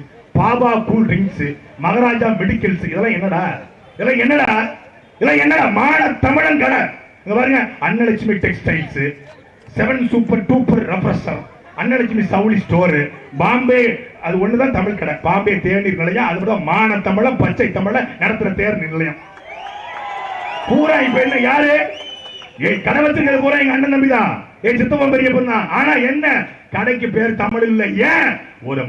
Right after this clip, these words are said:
மான தமிழன் தமிழ்நாட்டை ஆளல, ஒரு பச்சை தமிழன் தமிழ்நாட்டை ஆளல. ஸ்டாலின் இருந்த இடத்துல, எடப்பாடி இருந்த இடத்துல, எங்களுடைய அண்ணன் செந்தமிழன் சீமான் இருந்திருந்தா இந்த நிலை வருமா தமிழுக்கு?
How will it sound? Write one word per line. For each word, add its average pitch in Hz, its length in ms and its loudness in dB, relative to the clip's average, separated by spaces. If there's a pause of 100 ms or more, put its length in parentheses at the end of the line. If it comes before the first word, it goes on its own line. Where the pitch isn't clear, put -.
மான 175 340 0 (140)
தமிழன் 151 340 -2
தமிழ்நாட்டை 151 440 -2 (120)
ஆளல, 123 240 -4 (640)
ஒரு 214 140 4 (120)
பச்சை 247 320 2 (100)
தமிழன் 262 340 2
தமிழ்நாட்டை 262 420 2
ஆளல. 233 200 2 (480)
ஸ்டாலின் 247 540 2
இருந்த 262 200 0 (120)
இடத்துல, 254 260 2 (140)
எடப்பாடி 262 480 2
இருந்த 262 240 2
இடத்துல, 208 260 2 (400)
எங்களுடைய 262 400 2
அண்ணன் 254 240 0
செந்தமிழன் 269 480 2 (180)
சீமான் 311 500 2
இருந்திருந்தா 285 420 2 (240)
இந்த 240 200 0
நிலை 233 240 4
வருமா 214 320 0
தமிழுக்கு? 220 460 0